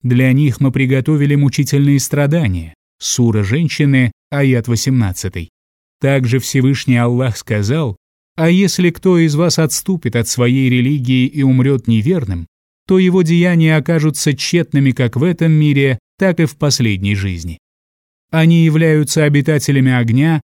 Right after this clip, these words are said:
и останутся там навечно. Сура Корова, аят двести семнадцатый. Эти два аята указывают на то, что каждый, кто умрёт неверным, заслужит мучительное наказание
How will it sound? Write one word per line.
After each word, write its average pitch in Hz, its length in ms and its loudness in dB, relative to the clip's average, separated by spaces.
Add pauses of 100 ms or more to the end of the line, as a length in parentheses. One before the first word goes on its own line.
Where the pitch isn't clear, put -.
(120)
и 180 60 -2
останутся 156 720 0
там 113 240 0
навечно. 92 600 -4 (520)
Сура 98 400 -2
Корова, 131 580 -2 (180)
аят 156 380 0
двести 117 380 0
семнадцатый. 90 720 -6 (560)
Эти 196 300 0
два 175 280 2
аята 175 360 2
указывают 151 680 0
на 131 140 2
то, 160 320 -2 (120)
что 175 300 0
каждый, 127 440 -2
кто 147 240 -2
умрёт 135 380 2
неверным, 131 540 2
заслужит 175 680 0
мучительное 160 680 0
наказание 160 800 0